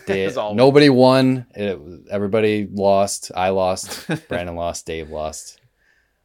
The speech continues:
Speaker 1: We all are worse off for it. So <laughs>
Speaker 2: <laughs>
Speaker 1: let's end this. Let's end the podcast.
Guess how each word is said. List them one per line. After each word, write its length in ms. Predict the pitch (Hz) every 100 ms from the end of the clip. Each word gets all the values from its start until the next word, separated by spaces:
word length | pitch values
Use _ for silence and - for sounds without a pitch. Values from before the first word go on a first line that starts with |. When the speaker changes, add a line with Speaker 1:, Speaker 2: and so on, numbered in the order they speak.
| _
Speaker 1:
We 140 | 85 87
all 320 | 85 85 82
are 200 | 82 80
worse 360 | 78 82 80 80
off 240 | 76 -
for 240 | 69 55
it. 160 | 58 -
So 320 | - - 80 _ _
<laughs> 600 | - _ _ - - - 196 190
Speaker 2:
<laughs> 520 | 214 - 170 156 -
Speaker 1:
let's 240 | 175 131
end 300 | 135 127 110
this. 320 | 104 95 - - _ _ -
Let's 160 | 127
end 220 | 95 92 98
the 60 |
podcast. 640 | - 65 82 - - -